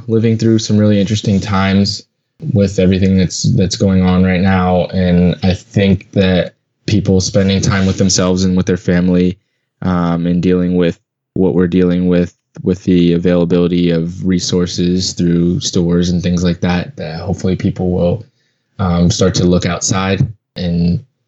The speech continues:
even in their own backyards and see how much nature is really providing for us. Uh, my big, my big way of life is really just authenticating yourself,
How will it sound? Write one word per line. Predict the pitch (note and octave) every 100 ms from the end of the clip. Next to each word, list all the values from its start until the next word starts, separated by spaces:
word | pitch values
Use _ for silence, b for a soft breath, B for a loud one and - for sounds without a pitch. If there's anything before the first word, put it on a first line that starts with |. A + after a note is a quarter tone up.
| _
even | F#2 F2+
in | F#2
their | F2+ F2+
own | F2
backyards | F2+ F#2 E2+ F2 E2
and | E2+ E2
see | - F#2 F2 F2 - _ _ _ _ _
how | - G2 F2+
much | F2 F2 - -
nature | F2+ F2 - F#2
is | F2 E2+
really | F2+ F2
providing | E2+ F2 F2 F2 F#2
for | - A2
us. | B2 - - _ _ _ _ _ _ -
Uh, | G#2 F#2 F2
my | F#2 F#2+ F#2+ F#2 F#2+ F#2+ - _ _ _ -
big, | G2 F#2+ F#2+ F2+ G2 G#2+ _ _ _ _ _ _ F#2+
my | F#2+
big | F2+ F#2+
way | G2 G2
of | F2+
life | F#2 F2+ F#2 - _ _ _ _
is | - F#2+ F2
really | F#2 F#2 F2+ F2+
just | F2+ F2 - - - _ _ _ _ _ _ -
authenticating | G2+ F#2+ F#2+ G2+ G#2+ A2+ G#2
yourself, | G2+ G#2 G#2